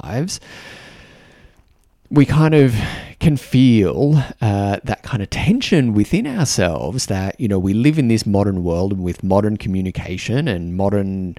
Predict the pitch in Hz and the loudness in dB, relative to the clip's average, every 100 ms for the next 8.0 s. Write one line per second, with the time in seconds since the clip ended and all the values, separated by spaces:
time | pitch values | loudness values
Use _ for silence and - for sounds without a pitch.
0 | - - - - 98 104 101 - - 113 | -18 -20 -20 -8 -6 -2 -2 -2 -6 -4
1 | 127 117 101 98 98 - 113 110 104 95 | -4 -2 0 2 0 -2 -4 0 0 -2
2 | - - _ _ _ _ _ _ - _ | -14 -20 _ _ _ _ _ _ -20 _
3 | _ 269 127 113 127 131 123 - 110 101 | _ -4 2 6 8 8 4 2 0 2
4 | 92 90 139 - 139 - - - _ _ | 0 4 4 2 -4 -12 -16 -20 _ _
5 | _ _ _ - 110 101 101 101 101 - | _ _ _ -4 0 2 2 0 -2 -4
6 | - 98 92 90 - 104 - 104 101 92 | -4 -2 0 -2 0 -2 0 -2 -2 -4
7 | 92 - - - 98 87 - - 113 - | -4 -8 -14 -10 -6 -6 -8 -6 -4 -6